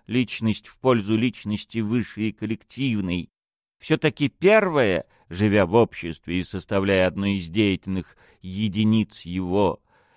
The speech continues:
невольным образом вынуждено будет предъявить свои эгоистические притязания. Как бы ни предусмотрительно, как бы ни искусственно была придумана форма общежития, в которую мы хотели бы втянуть личность человека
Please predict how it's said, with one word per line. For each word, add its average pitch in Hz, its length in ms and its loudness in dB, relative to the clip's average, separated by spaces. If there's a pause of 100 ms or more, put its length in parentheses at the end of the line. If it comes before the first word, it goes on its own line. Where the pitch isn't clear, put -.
невольным 196 520 2
образом 180 420 2
вынуждено 175 560 -2
будет 160 340 -6
предъявить 135 640 -6
свои 151 260 -6
эгоистические 131 760 -10
притязания. 90 960 -6 (720)
Как 175 200 0
бы 160 120 0
ни 165 120 2
предусмотрительно, 120 1120 -2
как 131 240 0
бы 131 100 -2
ни 135 200 -2
искусственно 104 1120 -6
была 95 280 0
придумана 98 500 -4
форма 92 360 -4
общежития, 107 680 -4
в - 60 -16
которую 90 360 -6
мы 90 120 -4
хотели 90 320 -8
бы 85 160 -6
втянуть 90 400 -8
личность 87 480 -8
человека 90 640 -2